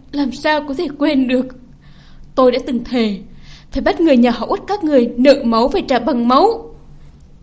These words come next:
Út Noãn Tâm tuyệt vọng, nhắm hai mắt lại. Bạn đang nghe truyện audio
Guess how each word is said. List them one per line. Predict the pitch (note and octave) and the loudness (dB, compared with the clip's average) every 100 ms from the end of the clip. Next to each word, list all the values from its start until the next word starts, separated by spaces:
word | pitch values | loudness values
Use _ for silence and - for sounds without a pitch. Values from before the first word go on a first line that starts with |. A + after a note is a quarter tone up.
| - | -12
Út | D#4 | -8
Noãn | C4 D4 | -8 -8
Tâm | D#4 C4+ C4 | -8 -6 -6
tuyệt | C#4 - | -8 -8
vọng, | D4 D4 - - - - | -10 -10 -12 -20 -16 -8
nhắm | C4 A#3 | -6 -6
hai | - C#4+ | -8 -8
mắt | C#4 D4+ | -6 -6
lại. | D4 D4 C#4+ - - - - - - - - | -4 -4 -6 -12 -20 -20 -20 -20 -20 -18 -10
Bạn | F4 C4 | -8 -4
đang | D#4+ D4+ | -4 -2
nghe | D#4 D4+ | -4 -4
truyện | D#4 D#4 | -8 -8
audio | D4+ C#4+ D#4 D#4+ D#4+ D#4 | -6 -4 0 4 4 2